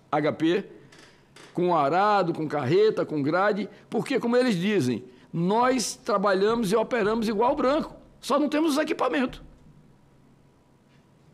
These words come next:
E a funai, na emenda desse ano de dois mil e vinte e três para dois mil e vinte e quatro, eu tô inclu-, incluindo um monte de tralha que nem isso a funai entrega pra eles. Ah,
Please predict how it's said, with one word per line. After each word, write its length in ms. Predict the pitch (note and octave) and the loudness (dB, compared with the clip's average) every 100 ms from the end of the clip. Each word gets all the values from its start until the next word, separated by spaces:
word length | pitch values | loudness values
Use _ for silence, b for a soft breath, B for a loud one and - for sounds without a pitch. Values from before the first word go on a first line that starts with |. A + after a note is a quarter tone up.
| - | -4
E 160 | A3+ | 0
a 80 | B3 | 0
funai, 640 | - G#3 F#3 A#3 G#3+ D3 - - - - _ _ _ _ _ | 0 -2 2 2 2 0 -4 -14 -20 -20 _ _ _ _ _
na 200 | C3+ D#3+ | -4 -2
emenda 420 | F3+ F#3 A#3+ B3 G#3+ | 0 0 -2 0 -2
desse 800 | D#3 C3+ C3 B2 E3 E3+ C#3 E3 | -4 -6 -8 -4 -2 0 0 0
ano 340 | G#3 G3 D3 | 2 0 0
de 120 | D#3 | -2
dois 220 | D3+ C#3 | 0 0
mil 220 | C#3 G3+ F#3 | 0 0 0
e 40 | |
vinte 300 | C3 D#3+ D#3+ | -2 -4 -6
e 40 | |
três 360 | C#3+ D#3+ F3+ F3 | -6 0 0 0
para 360 | - F#3 F#3+ E3+ | -2 0 0 0
dois 160 | E3 | -2
mil 160 | D#3+ D#3+ | -2 -4
e 160 | - | -4
vinte 200 | C#3 D3 | -4 -6
e 40 | - | -6
quatro, 400 | C3 G#3 A#3 D3 B B B | -2 -2 -2 -8 B B B
eu 100 | F3 | -6
tô 160 | F3+ A#3 | 0 0
inclu-, 400 | A#3+ G3 G#3+ F3+ | 0 -4 -6 -8
incluindo 500 | - F#3+ G3+ B3+ A#3+ A#3+ | -6 -2 0 0 0 -2
um 80 | G#3 G#3+ | -4 -2
monte 280 | D#4 D#4 D4+ | -2 -2 -2
de 120 | A#3 | -2
tralha 400 | A3+ A3+ B3+ B3 | 0 0 2 0
que 140 | B3+ | -2
nem 240 | D4 C#4 C#4 | 0 2 0
isso 160 | - | 0
a 60 | C4 | -4
funai 300 | - A3 B3+ | -4 -2 -2
entrega 360 | B3+ A#3+ B3+ B3 | -2 -2 -2 -2
pra 180 | B3+ | 0
eles. 420 | A#3+ B3+ D3+ - - B B B | 2 0 -2 -8 -16 B B B
Ah, 160 | - | -8